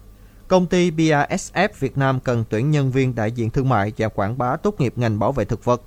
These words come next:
làm việc tại Lâm Đồng, Khánh Hòa và Phú Yên. Công ty trách nhiệm hữu hạn thương mại thú y Tiến Hùng cần tuyển nhân viên kinh doanh chuyên ngành chăn nuôi thú y, làm việc tại Bình Chánh, thành phố Hồ Chí Minh. Công ty Ajinomoto Việt Nam cần tuyển nhân viên sản xuất, kỹ sư sản xuất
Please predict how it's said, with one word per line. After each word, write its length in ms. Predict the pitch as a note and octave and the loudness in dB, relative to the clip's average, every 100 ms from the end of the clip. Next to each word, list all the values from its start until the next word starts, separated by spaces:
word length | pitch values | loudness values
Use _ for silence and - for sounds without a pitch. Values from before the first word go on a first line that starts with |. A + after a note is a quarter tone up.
| - - | -14 -8
làm 200 | C#3 C#3+ | 0 0
việc 180 | B2+ B2+ | 0 -2
tại 140 | A2 A2 | -2 0
Lâm 220 | C#3 C3+ | 0 2
Đồng, 220 | B2+ G#2+ - | 2 2 -2
Khánh 180 | B2 D#3+ | -2 2
Hòa 280 | D3+ A2 G2 - | 2 2 0 -4
và 160 | G#2+ | -2
Phú 180 | G2+ C#3+ | -2 2
Yên. 200 | D3 C#3 - - - - - - - - - - | 4 4 0 -10 -20 -20 -20 -20 -20 -20 -18 0
Công 180 | F3+ E3 | 0 4
ty 240 | F3 E3 | 2 2
trách 240 | G#3+ A3 | 2 0
nhiệm 140 | E3 C3+ | 0 2
hữu 140 | E3+ | 2
hạn 160 | D3+ A#2+ | 0 0
thương 220 | D#3 C#3 | 0 0
mại 160 | A#2 A2 | 0 0
thú 160 | E3+ | 0
y 140 | D#3 C3 | 2 0
Tiến 240 | D3+ F#3 | 0 2
Hùng 200 | D#3+ C3 - | 4 2 0
cần 220 | C#3 C3 | 0 0
tuyển 240 | A#2+ A2+ D#3+ | 0 0 2
nhân 200 | D#3 C3 | 2 2
viên 160 | C#3 | 2
kinh 180 | B2 B2+ | 2 0
doanh 220 | C#3+ B2+ B2 | 0 0 0
chuyên 180 | D3 C3+ | 0 2
ngành 240 | C3 A2+ | 2 0
chăn 240 | G#2 C3+ C3+ | 0 0 2
nuôi 100 | C3+ | 2
thú 140 | D#3 | 4
y, 220 | D3+ C#3 - - - | 4 4 0 -10 -6
làm 200 | D3 D3+ | 2 2
việc 180 | C#3 C3+ | 2 0
tại 120 | B2 | 0
Bình 180 | B2 B2+ A2+ | 2 0 2
Chánh, 240 | B2 F3 A#3 | 0 0 -2
thành 180 | C#3+ A2 | -2 0
phố 200 | - D#3 | 0 0
Hồ 100 | A#2 | 0
Chí 180 | - C3 | -2 0
Minh. 200 | C#3+ B2 - - - - - - | 2 2 -4 -20 -20 -20 -20 0
Công 180 | F#3+ F#3 | 2 4
ty 140 | E3+ | 2
Ajinomoto 800 | F3 D#3+ D3+ D#3+ D#3 D3 C#3 C#3 | 2 0 2 2 4 2 2 0
Việt 240 | B2 A#2 - | 0 -2 2
Nam 220 | C3+ A#2+ B2 | 2 2 0
cần 180 | B2 A#2 | 0 0
tuyển 240 | G#2 C#3 | 0 2
nhân 180 | D#3 C3 | 2 2
viên 200 | C3 B2+ | 2 0
sản 240 | - A2 | 0 -4
xuất, 220 | B2+ A#3+ B3 - - - | 0 0 0 -10 -20 -2
kỹ 160 | D#3 D3 | 2 2
sư 200 | - D3+ | 2 2
sản 200 | A#2+ A2+ | 0 -2
xuất 240 | - B3+ | -2 -2